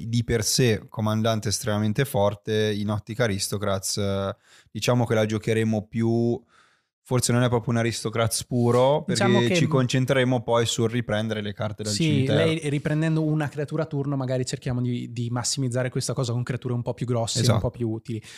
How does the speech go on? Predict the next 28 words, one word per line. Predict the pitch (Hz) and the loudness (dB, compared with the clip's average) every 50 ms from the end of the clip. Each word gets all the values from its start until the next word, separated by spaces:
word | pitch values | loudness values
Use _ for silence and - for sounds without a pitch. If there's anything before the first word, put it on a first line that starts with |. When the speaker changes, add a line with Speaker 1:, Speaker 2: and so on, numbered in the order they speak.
| - - | -16 -8
Speaker 2:
però | - 143 139 | -6 -4 -2
sicuramente | - 156 135 139 135 127 131 131 123 139 | -2 0 0 0 0 0 0 0 0 -2
giochiamo | 120 120 120 - - 113 123 120 | -2 -4 -4 -4 -6 -6 -6 -8
tanto | - 113 117 123 - | -10 -12 -12 -14 -16
con | - - 127 120 117 117 117 117 110 - - - _ _ _ _ _ | -14 -10 -8 -6 -6 -4 -4 -6 -6 -8 -16 -20 _ _ _ _ _
sacrifici | - - 139 - - 127 123 - 139 123 120 - - - 127 120 120 120 120 123 | -6 -6 -4 -2 -2 -4 -2 -2 -4 -4 -4 -4 -2 0 0 0 2 0 0 0
e | 120 117 117 113 117 113 113 | -2 -4 -4 -6 -6 -4 -2
creature | - 127 120 - 123 117 | -2 -2 0 0 0 0
che | 117 - | 0 0
muoiono | 131 120 117 117 120 117 | 0 2 2 2 2 0
tutto | 117 107 113 - 135 | 0 -2 -2 -4 -4
il | 127 | -4
tempo, | - - 113 113 104 | -2 -2 0 0 0
quindi | - 127 117 110 | 0 0 -2 -2
sicuramente | - - 147 - 170 151 143 143 131 120 131 | -2 -4 -2 0 0 2 2 0 0 0 -2
qualche, | 120 - 123 113 - 127 113 120 120 117 120 120 | -2 -2 -2 -2 -2 -4 -4 -4 -4 -6 -6 -6
qualche | - 123 123 120 131 | -4 -4 -4 -2 -2
Aristocrats | 120 117 120 - - 120 - 117 - - 147 | -2 -2 -4 -4 -6 -6 -6 -6 -6 -6 -10
c'è | - - 120 | -6 -6 -4
dentro | 110 113 113 110 107 - 123 | -2 -2 -2 -2 -2 -4 -4
nel | 120 104 123 | -2 0 0
mazzo. | 139 120 131 139 - - - 123 | 0 0 -2 -4 -6 -6 -6 -2
Speaker 1:
Esatto. | 120 123 117 117 101 - - - - - - - - _ _ _ - - 139 160 170 170 - - - - | -2 0 0 0 -2 -2 -4 -10 -14 -16 -16 -16 -20 _ _ _ -14 -12 -10 -10 -10 -12 -16 -18 -20 -8
E | - 165 151 151 147 143 139 139 139 135 | -2 2 4 4 6 6 6 4 4 4
adesso | - 156 170 254 - - | 2 2 2 2 0 0
andrei | 151 131 127 127 | 0 2 4 4
a | 127 | 2
vedere, | 139 143 123 113 110 110 107 101 - | 4 2 2 2 4 2 0 -2 -6